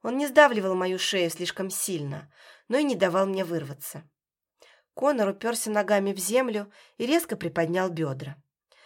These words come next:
В ту же секунду внутрь меня ворвалось что-то горячее и твердое. Рука Конора переместилась с моего горла на мое лицо, размазывая остатки макияжа по коже.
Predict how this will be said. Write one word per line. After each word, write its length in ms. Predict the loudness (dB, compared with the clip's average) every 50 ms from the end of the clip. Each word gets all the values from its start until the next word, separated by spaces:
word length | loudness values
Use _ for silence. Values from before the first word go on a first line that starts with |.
| _ _ _
В 120 | _ -8
ту 120 | -4 -4 -4
же 80 | -2
секунду 680 | -4 -4 -4 -6 -6 -4 -4 -2 -2 -2 -6 -6 -8 -10 _ _ _ _ -10
внутрь 340 | -4 -2 -2 -2 0 -2 -2
меня 260 | -2 0 2 2 2
ворвалось 420 | 2 0 0 0 0 2 2 0
что-то 280 | -2 -2 -6 -4 -4 -2
горячее 580 | 0 0 2 4 4 2 2 2 -2 -4 -4 -4
и 40 |
твердое. 640 | -6 -4 -2 -2 -2 -2 -4 -8 -10 -12 -12 -12 _ _ _ _ -20 -20 -20 -20 -20 _ -8
Рука 260 | -6 -2 2 2 2
Конора 360 | 2 2 0 0 2 2 0 0
переместилась 680 | 0 -2 -2 0 -2 -2 -4 -4 -2 0 0 0 0
с 80 | -2 -4
моего 280 | -2 -2 -2 -2 -4
горла 360 | -4 -2 0 0 0 2 0 -2
на 120 | -2 -2
мое 260 | -2 -2 -2 -4 -4
лицо, 540 | -4 -6 -6 -6 -6 -4 -2 -2 -4 -4 -10 _ -20 -20 -20 -20 _ _ -4
размазывая 640 | -2 0 0 4 6 6 6 6 4 2 0 0
остатки 380 | 0 2 2 0 0 0 -2 -4
макияжа 560 | -4 -4 -6 -6 -4 0 2 2 2 2 -2
по 160 | -6 -8 -8
коже. 500 | -8 -6 -8 -6 -6 -6 -8 -10 -14 -16